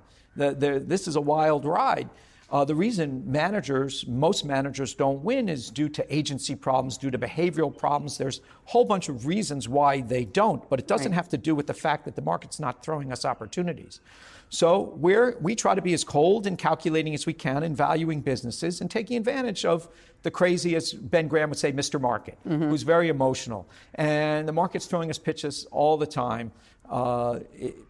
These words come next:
Speaker 1: I'm not worried at all. In fact, time horizons are shrinking. You can check
Speaker 2: Yes.
Speaker 1: your stock price thirty times a second. So if you are patient, uh, and have a longer term horizon, even two or three years nowadays is a long horizon. It should be longer,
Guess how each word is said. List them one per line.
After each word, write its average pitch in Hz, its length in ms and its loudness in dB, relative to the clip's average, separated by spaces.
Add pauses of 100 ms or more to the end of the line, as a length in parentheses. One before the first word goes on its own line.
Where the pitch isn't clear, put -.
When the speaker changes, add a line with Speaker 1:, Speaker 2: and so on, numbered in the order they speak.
(300)
Speaker 1:
I'm 147 240 -2
not 147 180 0
worried 143 300 2
at 127 80 2
all. 127 360 4
In 143 140 -4
fact, 180 520 -2 (220)
time 208 240 2
horizons 170 520 0
are 147 40 -4
shrinking. 143 480 -6
You 117 80 -6
can 131 140 -6
check 180 160 0
Speaker 2:
Yes. 160 160 4
Speaker 1:
your - 60 -4
stock 175 240 2
price 147 260 2
thirty 165 300 0
times 151 400 -2
a 131 40 -6
second. 120 520 -4 (260)
So 143 260 2
if 120 160 0
you 233 140 4
are 180 100 4
patient, - 600 -4 (720)
uh, 123 440 2
and 139 200 -2
have 175 260 2
a 160 40 4
longer 151 300 2
term 139 260 -2
horizon, 131 480 2
even 226 280 -2
two - 140 -2
or 175 100 4
three 151 180 -2
years 160 320 2
nowadays 135 500 2
is 120 140 -4
a 123 80 2
long 143 380 2
horizon. 135 680 0
It 147 120 -6
should 220 180 -2
be 170 120 0
longer, 160 420 2